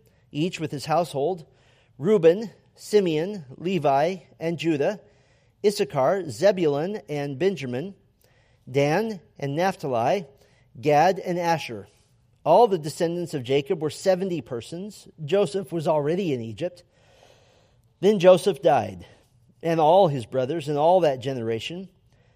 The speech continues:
But the people of Israel were fruitful and increased greatly. They multiplied and grew exceedingly strong, so that the land was filled with them." Now, it would be appropriate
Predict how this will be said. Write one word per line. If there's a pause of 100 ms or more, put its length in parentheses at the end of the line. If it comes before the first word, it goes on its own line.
(120)
But
the
people
of
Israel
were
fruitful
and
increased
greatly.
They
multiplied
and
grew
exceedingly
strong, (440)
so
that
the
land
was (180)
filled
with
them." (1600)
Now,
it
would
be
appropriate